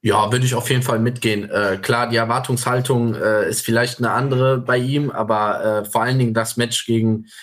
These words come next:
gegen Price war phänomenal. Also auch von beiden muss man da sagen, die Triple zwanzig wurde da auf jeden Fall gut bearbeitet. Scoring war nicht von dieser Welt am Anfang und deswegen würde ich auf jeden Fall sagen, dass man da mitgehen kann.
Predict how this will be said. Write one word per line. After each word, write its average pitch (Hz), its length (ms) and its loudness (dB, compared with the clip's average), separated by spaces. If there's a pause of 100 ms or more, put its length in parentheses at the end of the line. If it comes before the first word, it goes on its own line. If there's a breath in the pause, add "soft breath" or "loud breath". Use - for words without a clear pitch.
(100)
gegen 110 220 0
Price 117 400 0
war 104 380 2
phänomenal. 117 640 0
Also 107 240 0
auch 110 80 2
von 104 180 -2
beiden 113 300 0
muss 113 180 -2
man 113 140 2
da 117 140 2
sagen, 117 380 0
die 110 120 -6
Triple 110 300 -6
zwanzig 117 480 -4
wurde 110 180 0
da 110 100 2
auf - 160 -6
jeden 117 140 -2
Fall 110 240 2
gut 120 200 -4
bearbeitet. 127 760 0 (480 loud breath)
Scoring 127 460 2
war 117 340 0
nicht 127 180 -2
von 120 140 2
dieser 117 220 2
Welt 131 160 2
am 127 120 -2
Anfang 147 440 -2 (480 soft breath)
und 113 180 2
deswegen 117 540 0 (340)
würde 117 200 0
ich 123 100 0
auf 113 100 -4
jeden 127 140 2
Fall 120 140 2
sagen, 120 220 0
dass 117 140 -4
man 120 140 2
da 117 40 2
mitgehen 117 360 0
kann. 95 240 -8